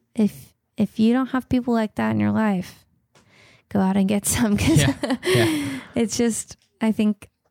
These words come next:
Speaker 1: our lives, we are relational people. And so
Speaker 2: Yeah. Yeah.
Speaker 1: those relationships, all of those relationships that I just talked about have added so much to my life that just has really been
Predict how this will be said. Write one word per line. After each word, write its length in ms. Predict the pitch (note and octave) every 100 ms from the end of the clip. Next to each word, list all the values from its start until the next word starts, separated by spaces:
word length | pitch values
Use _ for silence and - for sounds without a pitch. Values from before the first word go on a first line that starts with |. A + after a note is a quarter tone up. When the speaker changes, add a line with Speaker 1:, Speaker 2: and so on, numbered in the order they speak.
| _ -
Speaker 1:
our 320 | G#3 G3+ G3+ _ _ _ -
lives, 400 | G#3 F#3+ G3+ -
we 240 | G#3 G3+
are 160 | G3+ G3
relational 520 | G3 G3 G3 - A3
people. 400 | - A3 - B3
And 180 | A#3+ -
so 120 | -
Speaker 2:
Yeah. 220 | G2 G2 A#3 - -
Yeah. 160 | - F#2+ -
Speaker 1:
those 200 | A3+ G3+
relationships, 720 | G3+ G#3+ G3 G3 F#3+ G3 - -
all 280 | G#3 G#3 G3
of 120 | F#3+
those 220 | F#3 F#3+ F#3+
relationships 580 | F#3 F#3 G3+ G3 F#3+
that 100 | F#3+
I 80 | F#3
just 200 | F#3+ F#3+
talked 240 | G3+ G3 G3+
about 340 | G3 - -
have 260 | G3 F#3+ F#3+ -
added 320 | G#3 F#3+ F#3 F#3+
so 200 | G3+ F#3+
much 380 | F#3+ - - -
to 140 | G3+
my 220 | G3 F#3+
life 320 | G3 - G#3 -
that 240 | - - _ _ _ - _ _ _ _ _ _ _ _ _ _ -
just 260 | A3+ A3
has 180 | C4 A#3
really 220 | A3+ G#3+ G3
been 480 | F3+ G3 F#3+ F#3+